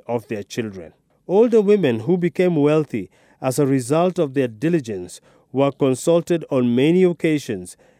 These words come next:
and in some instances, they were women chairmen of elders' council.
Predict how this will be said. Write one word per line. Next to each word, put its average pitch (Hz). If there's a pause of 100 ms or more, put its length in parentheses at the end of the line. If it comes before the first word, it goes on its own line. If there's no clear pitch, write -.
(140)
and 117
in 123
some 208 (320)
instances, 131 (320)
they 123
were 120
women 190
chairmen 190
of 135
elders' 143
council. 110